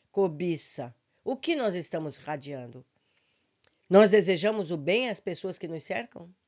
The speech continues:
Nós precisamos pensar em tudo isso e assumirmos essa responsabilidade sobre os nossos pensamentos. Isso é importantíssimo. Vamos continuar a leitura.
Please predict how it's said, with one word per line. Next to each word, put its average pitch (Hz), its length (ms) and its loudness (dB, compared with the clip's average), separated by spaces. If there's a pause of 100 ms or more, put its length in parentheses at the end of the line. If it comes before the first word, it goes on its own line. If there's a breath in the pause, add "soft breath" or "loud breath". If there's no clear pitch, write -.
(1900)
Nós 160 160 -4
precisamos 196 540 4
pensar 208 340 4
em 208 80 2
tudo 220 280 -2
isso - 400 -4 (560 soft breath)
e 170 100 8
assumirmos 220 840 2
essa 175 320 0
responsabilidade 202 1700 0 (380 soft breath)
sobre 214 320 4
os 160 160 -2
nossos 220 460 -4
pensamentos. 170 960 -12 (560)
Isso 214 440 0
é 190 160 4
importantíssimo. 170 1160 -8 (1800 soft breath)
Vamos 233 240 4
continuar 170 480 0
a 151 40 -2
leitura. 139 480 -8